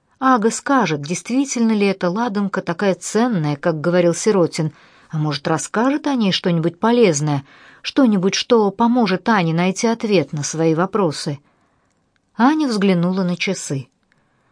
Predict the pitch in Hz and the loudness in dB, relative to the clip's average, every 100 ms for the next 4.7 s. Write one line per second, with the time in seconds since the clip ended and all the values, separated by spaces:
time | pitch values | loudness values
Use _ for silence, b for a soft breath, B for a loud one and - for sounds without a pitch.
0 | - 160 139 - 190 196 - 190 170 208 | -8 -4 -2 0 0 -2 -4 -2 0 2
1 | 254 226 208 - 208 214 202 - 277 208 | 4 2 0 -2 -2 -2 -4 -4 -4 0
2 | 190 214 208 202 196 202 185 147 139 - | 0 0 -2 -4 -4 -2 -2 -2 -4 -10
3 | 143 _ _ 240 285 269 214 185 202 190 | -14 _ _ 0 2 0 -4 -2 -2 -2
4 | 156 156 147 139 - 170 - | -2 0 0 -2 -6 -14 -16